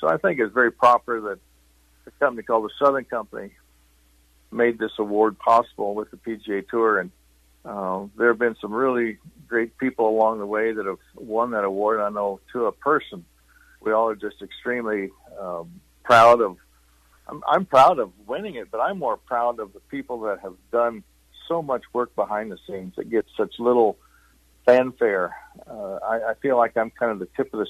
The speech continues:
spear, but boy, there's a bunch of people that are out there working very, very hard every day to make these charities work, and the, the people receiving the monies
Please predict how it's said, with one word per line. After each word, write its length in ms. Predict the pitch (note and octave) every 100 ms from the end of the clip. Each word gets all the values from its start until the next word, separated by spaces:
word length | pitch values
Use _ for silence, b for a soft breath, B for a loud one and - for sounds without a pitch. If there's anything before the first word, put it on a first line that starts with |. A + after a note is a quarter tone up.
| -
spear, 320 | B2+ B2+ A#2
but 180 | G#2 G2+
boy, 180 | B2 A#2+
there's 220 | A2+ G#2+
a 100 | F#2+ F#2+ _ _
bunch 240 | B2 B2 -
of 100 | -
people 340 | C3 C3 A#2+
that 120 | A2+
are 120 | G2+ G#2
out 180 | G#2+
there 280 | - G#2+ G2 _ _ _ _ _ -
working 380 | B2+ A#2+ A2+ G2
very, 240 | B2 A#2+
very 220 | A#2 A2
hard 280 | A#2 A2 A2 C#3
every 280 | B2 G#2+
day 380 | G2+ A2 A2 G2 - _ _
to 60 | G#2+
make 260 | G#2+ G#2+ -
these 160 | G#2 - -
charities 300 | A2+ G2+ F#2
work, 300 | G#2 G#2 G2+
and 120 | G#2+ G2
the, 160 | F#2+ - b b _
the 80 | -
people 320 | - B2+ A2+
receiving 500 | G#2+ - A#2+ A#2 G#2+
the 60 | G2+
monies 440 | G#2 G#2+ G#2+ G#2